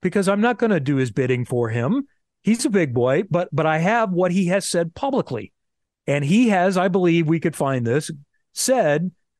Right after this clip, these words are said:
that he would be open to doing the Indy five hundred again in the right circumstances. And we have not spoken specifically about this, but I know him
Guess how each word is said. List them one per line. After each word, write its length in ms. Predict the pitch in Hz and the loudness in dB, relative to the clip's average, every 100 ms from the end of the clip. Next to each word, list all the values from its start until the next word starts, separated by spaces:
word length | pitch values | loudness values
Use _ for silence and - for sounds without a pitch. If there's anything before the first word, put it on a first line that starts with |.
| _ 135 | _ -4
that 280 | 151 147 | 0 0
he 220 | 135 160 180 | 0 -2 0
would 180 | 226 | 0
be 200 | 190 240 | 0 -2
open 400 | 240 151 156 185 | 0 -2 0 -2
to 80 | 190 | -2
doing 360 | 175 156 156 175 | -2 -2 0 0
the 160 | 170 | -2
Indy 220 | 147 147 165 | -2 -2 -2
five 340 | 156 147 147 | 0 0 0
hundred 300 | 147 139 156 | -2 -2 -2
again 480 | 170 147 135 143 185 | -2 -2 -2 -2 -4
in 140 | 160 156 | -4 -2
the 80 | |
right 260 | 151 147 156 | 0 0 0
circumstances. 1000 | - 247 247 175 - 123 101 - - - _ _ _ _ _ | -2 -2 -2 -4 -2 -4 -6 -10 -8 -10 _ _ _ _ _
And 320 | - 143 139 120 | -4 -2 0 0
we 180 | 165 | 2
have 160 | 214 220 | 2 2
not 200 | 208 196 | 0 0
spoken 440 | - 202 190 185 | -2 -2 -2 -2
specifically 840 | 160 156 - 254 233 - 156 135 143 | -4 -4 -2 0 -2 -2 -2 0 -2
about 340 | 135 131 120 | -2 -2 -2
this, 280 | 139 143 190 | -2 -2 -2
but 180 | - 135 | -4 -2
I 100 | 160 | 0
know 220 | 202 208 | 0 0
him 500 | 180 160 143 170 247 | 0 0 0 0 -2